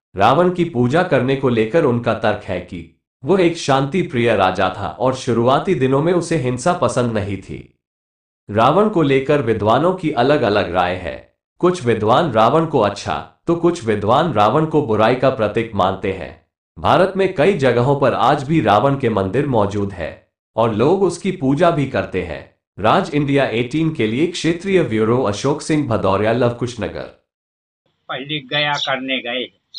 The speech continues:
Speaker 2: गया से फिर बुद्ध भगवान की मूर्ति बनवाई है, अम्बेडकर साहब की मूर्ति बनवाई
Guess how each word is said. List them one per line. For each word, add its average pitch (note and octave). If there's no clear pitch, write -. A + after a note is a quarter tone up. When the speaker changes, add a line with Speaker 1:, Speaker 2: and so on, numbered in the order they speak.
Speaker 2:
गया C#3+
से C3
फिर C3+
बुद्ध C3+
भगवान C3+
की C3
मूर्ति C3+
बनवाई B2+
है, G2+
अम्बेडकर D3+
साहब C#3
की C3+
मूर्ति C3
बनवाई G#2+